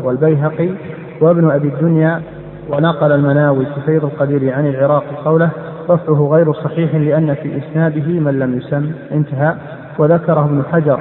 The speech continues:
الهيثمي في كف الرعاع عن محرمات اللهو والسماع، وروي عن أنس مرفوعا بلفظ: 'الغناء واللهو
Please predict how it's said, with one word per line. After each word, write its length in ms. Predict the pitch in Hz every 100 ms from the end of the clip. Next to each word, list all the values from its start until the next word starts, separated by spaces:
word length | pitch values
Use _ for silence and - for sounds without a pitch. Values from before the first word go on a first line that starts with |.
| 131
الهيثمي 500 | 127 151 151 147 131
في 120 | 143
كف 320 | 139 151 -
الرعاع 460 | 139 127 123 147 147
عن 160 | 123 139
محرمات 600 | 135 147 139 139 147 139
اللهو 260 | 147 147 143
والسماع، 720 | 135 131 147 135 139 160 143 - - - - - -
وروي 380 | 156 160 180 160
عن 180 | 143 143
أنس 300 | 151 165 156 -
مرفوعا 580 | 147 131 170 147 165 165 160
بلفظ: 480 | 147 170 - - 165
'الغناء 480 | 147 147 160 180 175
واللهو 380 | 147 147 170 143